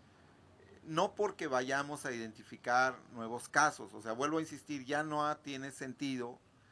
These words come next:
buscar pacientes que lleguen con síntomas respiratorios, porque ya la transmisión la tenemos, de nada, o no tiene mayor sentido buscar,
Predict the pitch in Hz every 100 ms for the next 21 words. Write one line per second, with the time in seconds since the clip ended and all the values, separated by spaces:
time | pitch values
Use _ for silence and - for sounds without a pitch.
0 | - _ 113 117 - 135 139 135 - 117
1 | - 139 131 135 - 123 113 123 120 120
2 | 113 113 117 120 _ - 123 117 117 117
3 | 117 - 127 120 120 185 143 107 113 -
4 | 110 107 131 139 135 120 117 110 127 127
5 | 123 131 139 147 113 85 - 107 113 123
6 | 127 123 - _ - - 123 147 160 147
7 | 131 131 131 131 113 131 120 110 - 139
8 | 131